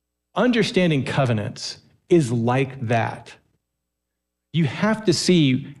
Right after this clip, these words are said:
how these images, how these ideas are coming out of Scripture. And if you can understand covenants, everything about Scripture starts to make sense. Um, let me kinda walk you through this. Okay, so, um,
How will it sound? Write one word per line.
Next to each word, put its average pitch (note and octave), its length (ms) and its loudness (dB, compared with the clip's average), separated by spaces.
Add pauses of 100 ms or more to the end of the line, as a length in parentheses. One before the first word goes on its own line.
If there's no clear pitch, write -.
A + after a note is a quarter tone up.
(100)
how F3 640 0
these C#3 260 -2
images, A#2+ 800 -2 (180)
how F3 220 0
these E3 180 4
ideas C3 420 2
are A#2 80 -2
coming A2 640 -2 (640)
out D#3 220 2
of C#3+ 100 0
Scripture. - 560 -4 (420)
And D#3+ 100 4
if D#3+ 80 2
you F3 80 4
can E3+ 100 2
understand F3+ 580 0
covenants, F3 420 0 (100)
everything F#3+ 440 0
about D#3+ 200 -2
Scripture C#3 400 0
starts C3+ 320 -2
to C#3+ 60 2
make C3 200 2
sense. - 560 -4 (640)
Um, C3+ 400 2 (160)
let F3+ 80 6
me G#3+ 120 6
kinda F3 240 2
walk C#3 260 0
you C3 80 0
through B2+ 140 -2
this. G#2+ 180 -4
Okay, A#2+ 200 2
so, E3 380 2
um, C#3 460 -2